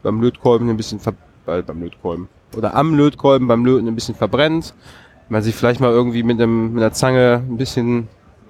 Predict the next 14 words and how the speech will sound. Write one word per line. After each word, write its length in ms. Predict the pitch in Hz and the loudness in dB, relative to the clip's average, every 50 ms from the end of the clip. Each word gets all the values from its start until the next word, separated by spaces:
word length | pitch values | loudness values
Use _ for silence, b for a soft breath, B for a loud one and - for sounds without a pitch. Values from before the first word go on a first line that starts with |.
| - | -6
in 60 | 107 113 | -6 -6
den 80 | 110 | -4
Finger 260 | - - 151 151 143 | -2 0 2 2 2
schneidet, 600 | 135 - 139 131 127 127 127 127 127 123 - - - B B B B B B B B | 0 0 2 2 4 4 4 4 2 0 -2 -12 -20 B B B B B B B B
ist 180 | 120 120 - - | -10 -6 -4 -4
das 120 | 110 - | -2 0
ja 100 | 120 117 | 0 2
der 120 | 110 107 107 | 2 2 0
richtige 340 | 117 110 - 120 107 104 92 | -2 -2 0 0 2 4 4
Anlaufpunkt 800 | 127 147 147 135 127 131 - - - - - - 135 123 127 120 | 4 4 4 4 4 2 0 -4 -16 -14 -2 -2 0 0 0 -2
hier 180 | - 131 123 113 | 0 0 0 2
für 120 | - 123 | 0 -2
unsere 340 | 110 113 113 107 110 110 107 | -2 -2 -2 -2 -4 -4 -2
Veranstaltung, 800 | - 120 104 110 110 - - 123 113 113 - - 113 113 117 | -2 0 0 0 -2 -2 0 0 0 2 2 0 0 0 0